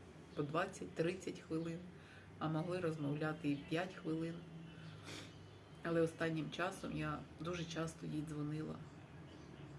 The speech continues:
І якщо я не подзвоню в дев'ять нуль нуль, вона вважала, що зі мною щось сталося. І був такий випадок, коли я тільки народила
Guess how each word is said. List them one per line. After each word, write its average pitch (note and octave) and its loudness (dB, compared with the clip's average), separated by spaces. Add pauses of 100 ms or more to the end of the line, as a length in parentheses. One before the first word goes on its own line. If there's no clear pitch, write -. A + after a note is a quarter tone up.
(640)
І E3 2
якщо D#3 2
я D#3 6
не D#3 4
подзвоню E3 2
в D#3 -2
дев'ять D#3 4
нуль D3+ 4
нуль, F3+ 2 (1300)
вона C#3+ 6
вважала, F3 6
що D3+ 0
зі D3 0
мною E3 0
щось - -4
сталося. D3+ 0 (2500)
І - 2
був E3+ 6
такий E3 0
випадок, F3+ 2 (840)
коли E3+ 6
я E3+ 4
тільки - -2
народила E3 4